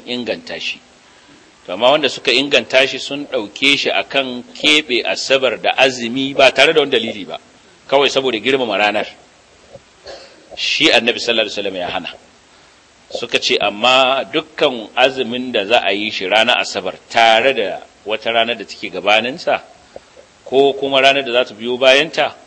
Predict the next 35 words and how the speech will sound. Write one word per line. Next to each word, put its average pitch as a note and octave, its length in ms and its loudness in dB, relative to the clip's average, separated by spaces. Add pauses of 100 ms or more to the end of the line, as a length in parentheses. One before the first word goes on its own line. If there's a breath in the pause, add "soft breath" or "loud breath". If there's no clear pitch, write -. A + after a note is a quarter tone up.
(120)
kamar A2 380 -4
Alhamis G#2+ 720 -4 (300)
da, D#2 500 -8
da, C#2 220 -10
ko G#2 120 -4
abin G#2 200 -4
nan, G#2 120 -8
Juma'a A#2 520 2
da E2 280 -4
Asabar, C3 400 0
ko A2 160 -6
kuma A#2 280 -4
Asabar A2+ 320 -2
da F#2+ 100 -8
Lahadi, G#2+ 380 0 (760 loud breath)
suka A#2+ 220 -6
ce - 140 -2
wannan B2+ 240 2
babu A2 240 4
komai, F#2+ 380 -10
saboda A2+ 340 -4
Annabi A2 180 -6
sallallahu A2 280 -4
alaihi A2 80 -12
wasallam A2 360 -6
da F#2 80 -4
ya A2+ 160 0
hana A2 560 2
azumtar B2+ 600 2
ranar G#2 260 2
Juma'a, G2+ 440 -6
hadisin A2 380 -6
yana A#2 140 2
cikin - 220 -12
Sahihaini. F#2 520 -8